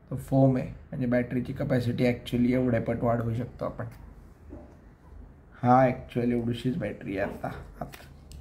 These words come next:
ठीक आहे, आणि ही बॅटरीसुद्धा direct connect होते, so there is no converter on this bridge.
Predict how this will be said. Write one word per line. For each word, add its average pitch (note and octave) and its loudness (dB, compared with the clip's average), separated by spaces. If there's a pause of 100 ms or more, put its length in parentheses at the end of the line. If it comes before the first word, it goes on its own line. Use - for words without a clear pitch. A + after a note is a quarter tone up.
(1400)
ठीक C3+ 0
आहे, C3+ 0 (680)
आणि B2 6
ही C3 6
बॅटरीसुद्धा C3+ 6
direct B2+ 4
connect B2 0
होते, A2 -8
so A2+ -6
there A#2 2
is B2 6
no B2 6 (140)
converter A#2 2
on G2+ 0
this A2 -4
bridge. F#2+ -6